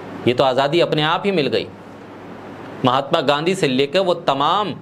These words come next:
स्वतंत्रता आंदोलन के सेनानी, जिन्होंने अपनी पूरी ज़िंदगी इस आंदोलन के लिए लगा दी, अपनी शहादत तक दे दी, उन्होंने कुछ खास नहीं किया। ये आज़ादी तो मिलनी ही थी,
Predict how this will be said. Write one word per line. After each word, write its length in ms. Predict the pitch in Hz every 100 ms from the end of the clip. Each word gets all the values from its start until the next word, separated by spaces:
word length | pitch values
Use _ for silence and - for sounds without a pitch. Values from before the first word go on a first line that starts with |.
| - - - - - - - -
स्वतंत्रता 560 | - 139 170 156 160 190
आंदोलन 640 | 165 143 135 131 160 185
के 120 | 180
सेनानी, 680 | 160 - 139 135 156 196 123
जिन्होंने 360 | 104 135 151 165
अपनी 180 | 151 165
पूरी 240 | 156 160
ज़िंदगी 520 | 127 135 139 190 110 - - - - - - - -
इस 140 | 127
आंदोलन 420 | 139 135 143 170 185
के 100 | 170
लिए 140 | 143
लगा 220 | 120 110
दी, 280 | 107 131 247 - - - -
अपनी 420 | 113 139 143 180 180 - - -
शहादत 520 | 160 131 147 165 240 -
तक 80 | 170
दे 260 | 123 120
दी, 240 | 117 156 190 - - 123
उन्होंने 220 | 143 180
कुछ 200 | 175 -
खास 320 | 123 131 -
नहीं 160 | 135 160
किया। 220 | 117 92 - - - - - - - - - - - - - -
ये 300 | 123 175 - - -
आज़ादी 440 | 107 117 139 151
तो 120 | 214 196
मिलनी 300 | 190 240 247
ही 160 | 196
थी, 360 | 98 113 185